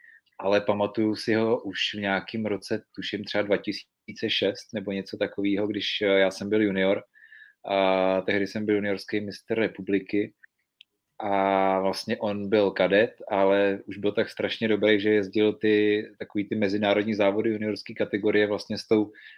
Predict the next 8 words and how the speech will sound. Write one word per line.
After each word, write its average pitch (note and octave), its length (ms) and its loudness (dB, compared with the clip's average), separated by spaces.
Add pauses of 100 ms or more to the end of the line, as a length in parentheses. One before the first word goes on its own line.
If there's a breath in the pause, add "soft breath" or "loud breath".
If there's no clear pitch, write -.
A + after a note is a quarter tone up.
(120)
vyšší G#2+ 280 -2
kategorií G#2+ 540 2
s - 100 -8
náma, G#2 460 0 (100)
eh, G2 200 0
s - 100 -10
náma G#2 240 2
juniorama G2 640 2